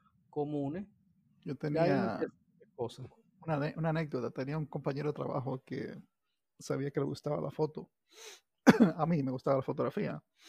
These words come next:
Speaker 2: Y me pidió que fuera a tomarle fotos a su perro, porque él tenía mucho cariño con su perro. Y fue a su casa a tomar fotos al perro.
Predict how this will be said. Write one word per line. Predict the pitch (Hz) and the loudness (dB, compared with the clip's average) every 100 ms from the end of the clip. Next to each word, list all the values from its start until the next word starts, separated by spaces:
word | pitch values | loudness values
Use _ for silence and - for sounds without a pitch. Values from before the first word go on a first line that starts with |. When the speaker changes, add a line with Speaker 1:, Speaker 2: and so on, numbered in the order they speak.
| 440 - _ _ _ _ _ | -20 -20 _ _ _ _ _
Speaker 2:
Y | 143 131 | -6 -6
me | 127 131 | -4 -4
pidió | 123 147 143 143 | -2 -2 0 0
que | 147 | 0
fuera | 156 135 | 2 0
a | |
tomarle | 131 131 131 | 0 -4 -4
fotos | - - 135 | -4 0 0
a | |
su | - 143 | 0 -2
perro, | 185 - - - _ _ _ _ | 0 -2 -6 -18 _ _ _ _
porque | 151 131 143 | -10 -4 -4
él | 135 127 - _ | -4 -6 -16 _
tenía | 143 135 156 | -8 -2 0
mucho | 147 147 156 143 | 0 0 0 -2
cariño | - 143 151 147 143 | -2 -6 -4 -6 -8
con | 143 | -10
su | - | -8
perro. | - 214 - 156 | -6 -6 -8 -16
Y | |
fue | - | -12
a | - | -8
su | 156 | -6
casa | 165 175 | -6 -6
a | - | -6
tomar | 151 147 | -6 -6
fotos | - 175 - - | -4 -6 -6 -6
al | 151 | -6
perro. | - - 185 | -6 -12 -16